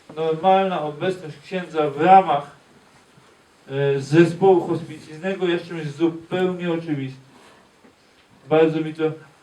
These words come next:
A, i jeszcze jedno. Kiedy już rzeczywiście zaczęło bardzo hulać hospicjum domowe w Pucku i w okolicach,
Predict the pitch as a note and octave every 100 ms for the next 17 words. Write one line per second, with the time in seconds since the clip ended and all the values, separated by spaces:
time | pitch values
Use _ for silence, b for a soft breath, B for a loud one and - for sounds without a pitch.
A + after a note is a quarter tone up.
0 | _ - D#3 C#3+ - D#3+ F3 - D#3+ C#3+
1 | C#3 - - _ _ _ _ _ _ _
2 | _ _ _ _ _ _ b b b b
3 | _ _ _ _ _ _ _ - C#3+ C#3+
4 | D3 D3 C#3 D3 D3 E3+ F#3+ - D#3 D#3
5 | D3+ D#3+ D3+ C#3+ - E3+ E3 D3+ D3+ D3+
6 | E3+ C#3+ C#3 D3+ D3 E3+ E3 D3+ C#3 C3+
7 | - _ _ C3+ D#3+ D#3+ D#3 C#3 C3 -
8 | C#3+ - - D3 C3+ D3 D#3+ C#3+ B2+ -